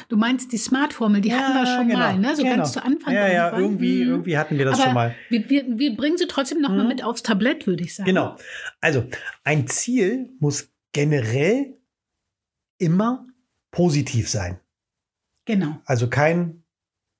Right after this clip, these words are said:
Speaker 2: nicht oder das will ich nicht mehr.
Speaker 1: Mhm.
Speaker 2: Ja? Ein Ziel sollte etwas sein, ähm, wo ihr drauf hingerichtet euch entwickeln könnt. Also nicht von etwas weg.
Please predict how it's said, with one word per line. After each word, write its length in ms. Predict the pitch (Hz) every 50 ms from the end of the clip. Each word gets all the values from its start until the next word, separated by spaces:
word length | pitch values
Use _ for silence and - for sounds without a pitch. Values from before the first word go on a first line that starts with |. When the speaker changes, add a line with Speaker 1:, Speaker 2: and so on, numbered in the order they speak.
| _ -
Speaker 2:
nicht 380 | 151 196 190 - - - - _ _ _ _ _ _ _ _ _ _ _ _ _ _ _ _ _ _ _ -
oder 420 | 143 127 127 117 104 - - - _ _ -
das 200 | 135 117 - 131
will 120 | 127 117
ich 120 | 113 - -
nicht 240 | 143 131 - - -
mehr. 300 | 131 127 127 131 131 - _ _ _ _ _ _ _ _ _ _ _ _ _ -
Speaker 1:
Mhm. 280 | 175 165 151 139 175 214
Speaker 2:
Ja? 240 | 120 139 185 208 - - - - - - - - - - _ _ _ _ _ _ _ _ -
Ein 220 | - 143 147 131
Ziel 420 | - - - 185 220 254 262 233 156
sollte 640 | 147 165 175 180 175 185 180 185 185 190 190 180 - -
etwas 340 | 160 151 - 160 143 120
sein, 480 | - 151 156 165 170 180 185 185 - - _ _ _ _ _ _ _ _ _ _ _ _ _ _ _ _ -
ähm, 580 | - 147 143 139 139 139 135 135 131 127 113 113
wo 180 | 127 143 170
ihr 360 | 175 165 151 147 147 143 143 139
drauf 460 | 147 - 113 117 131 131 - - - _
hingerichtet 1000 | - - 202 226 226 202 190 135 120 135 117 - - - 113 98 - - - _ _ _ _ - _ -
euch 200 | - 131 117 127
entwickeln 400 | 123 117 123 123 120 117 110 107
könnt. 380 | - - 101 92 95 - - _ _ _ _ _ _ _ _ _ -
Also 200 | - 147 123 131
nicht 280 | 139 170 214 214 208 -
von 160 | - 170 165
etwas 360 | 165 151 - - 131 117 117
weg. 320 | 131 165 - - - -